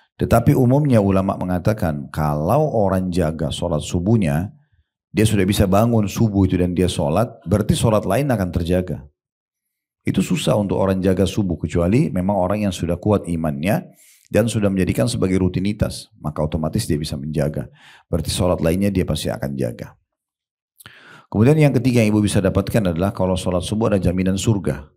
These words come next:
Kalau tadi selamat dari neraka, ini ada jaminan surga.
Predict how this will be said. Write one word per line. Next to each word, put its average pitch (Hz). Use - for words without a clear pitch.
Kalau 78
tadi 87
selamat 85
dari 90
neraka, 98
ini -
ada 90
jaminan 90
surga. 90